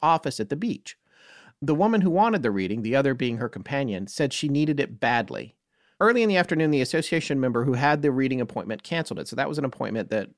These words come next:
uh, would have prevented these two ladies from getting in. Gladys actually telephoned them in the hotel and told them they might have the time if they still wanted it. They came to the suite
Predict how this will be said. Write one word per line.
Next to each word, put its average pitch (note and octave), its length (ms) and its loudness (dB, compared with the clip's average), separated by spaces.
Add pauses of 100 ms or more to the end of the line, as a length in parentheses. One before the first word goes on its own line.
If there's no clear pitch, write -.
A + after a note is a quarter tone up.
(160)
uh, F#2+ 80 -2
would A2+ 160 -2
have A2 60 -2
prevented A#2+ 460 -2
these G#2+ 260 -4
two - 180 -8
ladies F#2+ 280 -4
from G2+ 100 -8
getting F2+ 260 -6
in. G2+ 180 -6
Gladys C3 380 0
actually C3 260 -2
telephoned G3+ 500 0
them C#3 100 2
in B2 80 0
the A#2+ 60 0
hotel C3 500 2 (320)
and D3 160 0
told G#3+ 240 4
them G3+ 240 4 (180)
they C#3 120 2
might D3 240 2
have F3 180 0
the F3+ 80 0
time G2+ 540 -2 (260)
if C3+ 160 -2
they A#2+ 160 0
still A2+ 300 -2
wanted C3+ 320 0
it. - 200 -14 (360)
They C3 100 0
came F3+ 320 0
to A3 140 0
the G#3+ 100 4
suite A2 460 -2